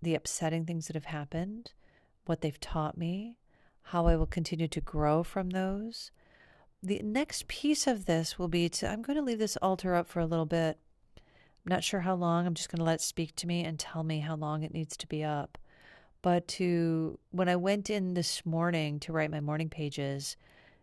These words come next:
it was really, the energy in the room had shifted from the day before because the altar's in there. And it's sort of over there kind of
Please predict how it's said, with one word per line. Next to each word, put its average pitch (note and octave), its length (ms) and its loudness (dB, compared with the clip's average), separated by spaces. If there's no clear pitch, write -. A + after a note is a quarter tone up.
it F3 100 4
was F#3+ 300 0
really, D#3 580 4
the D3+ 300 -4
energy F3 440 2
in D#3 80 2
the D3 80 0
room C#3+ 260 0
had D3 180 -2
shifted - 760 -4
from E3 200 2
the D#3 80 2
day C#3+ 200 0
before D3+ 640 0
because E3+ 400 0
the D#3 120 -2
altar's C3+ 400 -4
in C3+ 160 -6
there. C3 260 -10
And D#3+ 160 -4
it's - 160 -4
sort G3 240 -2
of A3 220 -4
over F3+ 300 -4
there E3 340 0
kind E3 160 -4
of D3 160 -8